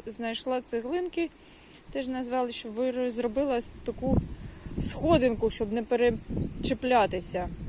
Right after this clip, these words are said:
Бо поки оці ноги позадираєш,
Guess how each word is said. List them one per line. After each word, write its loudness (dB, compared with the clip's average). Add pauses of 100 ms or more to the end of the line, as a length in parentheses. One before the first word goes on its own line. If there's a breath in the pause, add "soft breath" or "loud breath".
(500)
Бо -2
поки -2
оці 4
ноги 0
позадираєш, 2